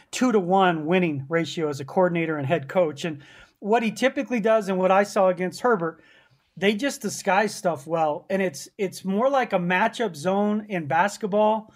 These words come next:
where guys leave guys, and they did this to Dak Prescott as well. So it looks man, it looks man at snap, and then as soon as a guy cuts, a guy lets his guy go, another guy jumps him. And when the defense works right,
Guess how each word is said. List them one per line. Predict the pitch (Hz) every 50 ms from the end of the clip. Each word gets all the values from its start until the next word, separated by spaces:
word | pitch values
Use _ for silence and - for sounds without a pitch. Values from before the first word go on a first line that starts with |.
| _ - - - _ _
where | 185 180 180 175
guys | 147 185 180 196 202 196 180 - 156
leave | 165 175 202 226 247 214 185
guys, | 226 233 233 240 233 233 233 233 208 - - - -
and | 202 190
they | 196 190
did | 170 226 240 202
this | 247 226 -
to | - 208
Dak | 170 214 208 202 208
Prescott | - 214 226 220 - 202 180 165
as | 156 143 139
well. | 156 185 185 170 156
So | 139 - 202 185 156 - - - - _
it | - 196
looks | 196 226 262 262 - 214
man, | 220 233 240 240 233
it | 220 180
looks | 196 226 233 - -
man | 208 220 233 226 220
at | 196 180
snap, | - - 196 226 233 240 220 208 190 - - - - - _ _ -
and | 185 202 208
then | 214 214
as | 202
soon | - - 254 247
as | 247 214
a | 214 208
guy | 226 208 214
cuts, | 208 214 - 254 254 240 214 - - - - - - -
a | 185
guy | 175 214 214 220
lets | 208 220 233 226 226 -
his | 254 247 214 180
guy | 240 220 220
go, | 202 196 220 220 214
another | 190 190 208 220 226 226
guy | 202 214 202 196
jumps | 160 139 190 220 240 220 - -
him. | 202 185 175 170 - - - _ _ _
And | - 214 214
when | 208 208 202
the | 196
defense | 170 180 240 285 277 - 269 254 - -
works | 196 214 233 240 233 -
right, | 185 185 202 233 285 302 254 196 185 -